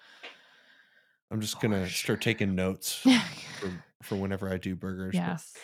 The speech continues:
Speaker 1: typically, when
Speaker 2: My
Speaker 1: I do burgers at home, they're pan-fried 'cause I don't have a
Speaker 2: Mm,
Speaker 1: barbecue,
Speaker 2: right.
Speaker 1: but I do my burgers up in the cast iron, and
Speaker 2: Yeah.
Speaker 1: so it kinda
Speaker 2: I mean,
Speaker 1: keeps
Speaker 2: those
Speaker 1: all
Speaker 2: are
Speaker 1: the
Speaker 2: still,
Speaker 1: moisture in there,
Speaker 2: that's a
Speaker 1: and
Speaker 2: really
Speaker 1: they're,
Speaker 2: good burger
Speaker 1: yeah,
Speaker 2: also,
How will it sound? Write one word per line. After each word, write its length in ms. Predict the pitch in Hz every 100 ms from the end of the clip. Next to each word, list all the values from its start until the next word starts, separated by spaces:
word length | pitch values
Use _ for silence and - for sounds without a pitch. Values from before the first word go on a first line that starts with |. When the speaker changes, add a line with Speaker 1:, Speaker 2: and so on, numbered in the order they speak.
| - _
Speaker 1:
typically, 360 | 208 233 170 160
when 160 | 120 120
Speaker 2:
My 20 |
Speaker 1:
I 80 | 127
do 100 | 131
burgers 380 | 147 127 120
at 80 | 120
home, 260 | 107 117 107
they're 220 | 101 85 _
pan-fried 720 | - 98 101 123 127 151 147 - _ _ _
'cause 140 | 208 208
I 60 |
don't 100 | 196
have 140 | 190 180
a 40 |
Speaker 2:
Mm, 60 | 175
Speaker 1:
barbecue, 500 | 92 104 - 123 147
Speaker 2:
right. 320 | 190 180 - -
Speaker 1:
but 300 | 104 92 - - _ -
I 100 | 101
do 180 | 110
my 180 | 104 101
burgers 360 | 92 95 95 101
up 140 | 90
in 80 | 90
the 60 | 87
cast 380 | - 90 -
iron, 300 | 104 113 151 - _ 196
and 20 |
Speaker 2:
Yeah. 80 | 190
Speaker 1:
so 120 | 202
it 120 | -
kinda 220 | - - -
Speaker 2:
I 40 |
mean, 160 | 294 330
Speaker 1:
keeps 0 |
Speaker 2:
those 180 | 359 -
Speaker 1:
all 80 |
Speaker 2:
are 0 |
Speaker 1:
the 60 | 370
Speaker 2:
still, 380 | 185 262 226 202
Speaker 1:
moisture 120 | -
in 80 | 202
there, 140 | 202 220
Speaker 2:
that's 160 | 220
a 80 | 233 196
Speaker 1:
and 120 | 190
Speaker 2:
really 40 | 185
Speaker 1:
they're, 100 | 180
Speaker 2:
good 80 |
burger 320 | 180 175 - - -
Speaker 1:
yeah, 160 | -
Speaker 2:
also, 100 | -